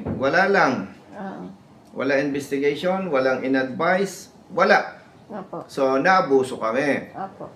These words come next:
Speaker 1: Nung high school ako, naranasan kong arestuhin ng pulis. Wala naman akong kaso.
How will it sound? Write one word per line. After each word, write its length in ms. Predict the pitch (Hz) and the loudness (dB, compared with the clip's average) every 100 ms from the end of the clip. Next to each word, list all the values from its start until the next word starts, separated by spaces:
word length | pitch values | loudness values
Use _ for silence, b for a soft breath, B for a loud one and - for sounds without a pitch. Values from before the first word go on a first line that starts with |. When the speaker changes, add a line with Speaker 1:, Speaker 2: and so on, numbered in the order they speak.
| - - | -20 -10
Speaker 1:
Nung 280 | 135 143 143 | -4 -2 0
high 160 | 165 | -2
school 280 | 170 165 170 | -2 -4 -2
ako, 320 | 170 160 147 | 0 0 -2
naranasan 720 | 147 135 135 135 135 135 135 | 0 0 2 2 2 0 0
kong 160 | 131 135 | 0 0
arestuhin 680 | 120 135 131 - 131 113 113 | 0 0 -2 -2 -2 -2 -4
ng 200 | 120 113 | -6 -6
pulis. 360 | 123 110 104 | -6 -6 -6
Wala 240 | 120 151 165 | -6 -4 -4
naman 260 | 147 120 | -4 -2
akong 240 | 117 113 101 | -4 -4 -4
kaso. 380 | 147 160 127 | -2 -2 -4